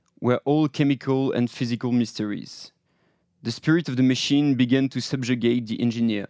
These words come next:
the one who invents. Little by little, it rejects all that is natural and attracts all that is artificial,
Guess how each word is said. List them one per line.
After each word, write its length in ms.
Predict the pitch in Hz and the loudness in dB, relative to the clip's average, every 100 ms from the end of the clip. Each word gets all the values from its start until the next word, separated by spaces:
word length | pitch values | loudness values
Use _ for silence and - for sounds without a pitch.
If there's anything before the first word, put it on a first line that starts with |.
| 113 | -12
the 200 | - 117 | -8 -2
one 200 | 117 127 | 0 2
who 60 | 120 | 2
invents. 640 | 120 110 107 - - - _ _ _ _ _ | 0 -2 -4 -8 -16 -20 _ _ _ _ _
Little 320 | 110 147 190 | 0 0 2
by 140 | 175 143 | 2 2
little, 420 | 143 135 107 98 _ _ _ _ | 2 -2 -4 -10 _ _ _ _
it 200 | 123 - | -6 -2
rejects 340 | 139 123 143 - - | 0 2 0 -2 0
all 380 | 160 170 180 | 2 4 2
that 300 | 139 127 - | 2 -2 -2
is 320 | 123 117 107 - | -4 -4 -4 -4
natural 560 | 127 127 - 139 139 147 | 0 0 0 -2 0 -2
and 120 | - 117 | 0 0
attracts 420 | 113 127 131 - - | 0 -2 -4 -6 -2
all 300 | 147 151 131 | 0 2 2
that 200 | 113 117 | 0 -2
is 80 | - | -2
artificial, 720 | 123 - - 117 110 110 120 | -2 -2 -8 -8 -8 -8 -10